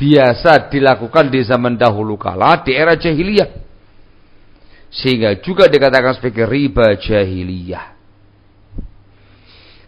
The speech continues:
Termasuk dalam kategori ini riba dain, riba pada utang piutang,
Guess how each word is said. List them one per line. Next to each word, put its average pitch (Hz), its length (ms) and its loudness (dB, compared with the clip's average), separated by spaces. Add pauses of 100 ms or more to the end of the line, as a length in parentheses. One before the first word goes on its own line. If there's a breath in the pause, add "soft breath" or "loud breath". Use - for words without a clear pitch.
Termasuk 139 600 2
dalam 151 240 2
kategori 143 560 2
ini 165 640 -2
riba 139 480 2
dain, 139 640 2
riba 117 400 0
pada 123 240 2
utang 123 240 -2
piutang, 156 680 0